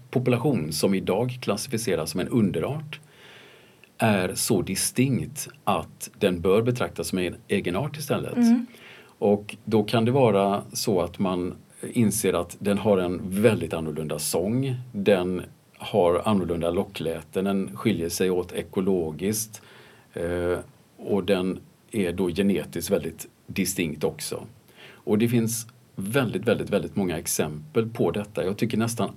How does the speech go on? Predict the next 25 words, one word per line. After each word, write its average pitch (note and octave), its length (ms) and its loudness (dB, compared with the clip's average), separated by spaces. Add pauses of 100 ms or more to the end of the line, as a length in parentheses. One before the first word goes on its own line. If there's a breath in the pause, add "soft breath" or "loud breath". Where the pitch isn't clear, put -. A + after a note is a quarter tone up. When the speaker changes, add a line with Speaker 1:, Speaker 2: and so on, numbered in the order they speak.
Speaker 1:
alla G2 420 0
grupper A2+ 480 -2
som G#2 220 0
jag F#2+ 160 2
har F2 340 0 (600)
dykt G2 560 -2
in F2 180 2
i E2+ 80 -2
på A2 140 0
djupet A#2+ 680 0
och B2+ 120 0
studerat, F2+ 680 -2 (840 soft breath)
så, G2+ 440 2
så - 180 4
har A2 140 6
jag F#2 80 4
hittat B2 760 -2
exempel F2+ 560 -2
på - 180 0
detta, F2+ 340 -6
att - 480 -10
vad A#2 200 6
Speaker 2:
Mm. G#2 100 6
Speaker 1:
vi G2+ 80 2
idag F#2 380 2